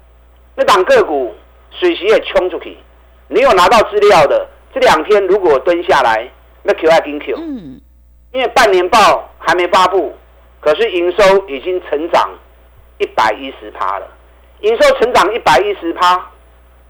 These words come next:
Speaker 1: 这两天半年报发布出来，我估计至少十二块钱以上。因为第一季已经赚六块钱了嘛，第二季营收又比第一季更好，搞不好十三块都有可能。那现在本比才八倍，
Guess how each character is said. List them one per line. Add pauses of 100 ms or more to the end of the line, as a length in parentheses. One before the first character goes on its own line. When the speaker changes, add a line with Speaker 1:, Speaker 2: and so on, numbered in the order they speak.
(580)
Speaker 1:
这
两
天
半
年
报
发
布
出
来，
我
估
计 (640)
至
少
十
二
块
钱
以
上。 (1300)
因
为
第
一
季
已
经
赚
六
块
钱
了
嘛， (580)
第
二
季
营
收
又
比
第
一
季
更
好， (920)
搞
不
好
十
三
块
都
有
可
能。 (840)
那
现
在
本
比
才
八
倍，